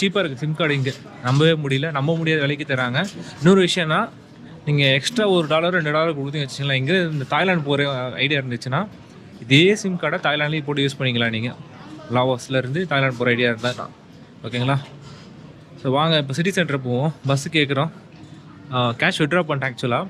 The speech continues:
எவ்வளோ வித்ட்ரா பண்ணேன்? ஒரு அஞ்சு லட்சம் வித்ட்ரா பண்ணேன். இங்கேயும் லட்சமான்றீங்களா? ஆமா, எங்கேயும் வியட்நாம் மாதிரி ரொம்ப கம்மியான காசு தான். எல்லாமே லட்சக்கணக்கில் பேச போறோம். ஓகேங்களா? ஏங்க, அதுக்குள்ள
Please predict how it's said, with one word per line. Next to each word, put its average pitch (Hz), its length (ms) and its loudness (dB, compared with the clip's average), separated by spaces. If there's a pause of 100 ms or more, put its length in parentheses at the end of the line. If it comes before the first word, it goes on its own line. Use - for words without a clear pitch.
(460)
எவ்வளோ 151 140 4
வித்ட்ரா 151 180 2
பண்ணேன்? 135 180 -2
ஒரு 143 80 2
அஞ்சு 139 180 2
லட்சம் 147 240 0
வித்ட்ரா 123 220 0
பண்ணேன். 117 220 -6
இங்கேயும் 190 240 2
லட்சமான்றீங்களா? 143 680 -2 (120)
ஆமா, 151 180 4 (380)
எங்கேயும் 143 320 2
வியட்நாம் 156 380 0
மாதிரி 143 140 2 (280)
ரொம்ப 180 440 2
கம்மியான 147 400 2
காசு 117 320 -4
தான். 175 120 0 (440)
எல்லாமே 139 280 2
லட்சக்கணக்கில் 135 600 -2
பேச 117 220 -4
போறோம். 110 180 -10 (200)
ஓகேங்களா? 117 320 0 (120)
ஏங்க, 233 140 4
அதுக்குள்ள 220 280 4